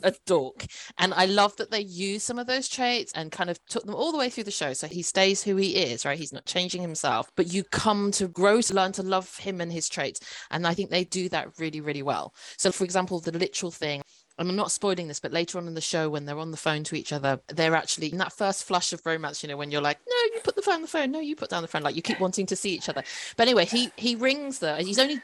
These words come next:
literally just seen her, but then he rings and he, uh, no, she rings him, sorry, th-, even though they've only just literally said goodbye. And then she said, "Oh, I was just ringing you to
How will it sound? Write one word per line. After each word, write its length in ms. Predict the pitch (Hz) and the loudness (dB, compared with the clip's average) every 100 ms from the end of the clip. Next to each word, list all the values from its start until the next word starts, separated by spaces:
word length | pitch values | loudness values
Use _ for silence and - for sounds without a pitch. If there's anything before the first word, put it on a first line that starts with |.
| - | -2
literally 320 | 240 - - | 0 0 -4
just 180 | 208 202 | -2 -2
seen 280 | - 214 196 | -2 -4 -4
her, 300 | 165 139 165 _ _ _ - - | -4 -2 -4 _ _ _ -16 -6
but 100 | 170 | 0
then 140 | 180 | 0
he 140 | 202 | 0
rings 580 | 190 220 165 143 180 254 | 2 2 2 -2 -8 -4
and 140 | 180 180 | -2 -2
he, 420 | 190 175 180 175 - | -2 -2 -2 -2 0
uh, 60 | |
no, 100 | 208 | 2
she 260 | 196 - 285 | 2 2 0
rings 280 | 247 226 - | 0 -2 -2
him, 240 | 226 151 | -2 -2
sorry, 340 | - 135 117 - | -4 -4 -2 -4
th-, 100 | - | -4
even 200 | 208 190 | -4 -2
though 80 | 185 | -2
they've 100 | 180 | -2
only 120 | 180 | -2
just 180 | 175 175 | -4 -4
literally 400 | 170 - 165 151 | -4 -4 -4 -4
said 200 | 127 175 | -4 -6
goodbye. 480 | - 147 143 127 139 - - - - | -4 0 0 0 -4 -8 -20 -12 -4
And 140 | 160 | 0
then 80 | 165 | 0
she 160 | - 185 | 0 0
said, 380 | - 165 151 - - | 4 4 4 -2 2
"Oh, 120 | 240 | 6
I 60 | 240 | 6
was 120 | 220 | 4
just 160 | 220 208 | 0 0
ringing 280 | 220 220 208 | 0 0 -2
you 180 | 190 180 | -4 -4
to 420 | - 196 190 | -4 -2 -2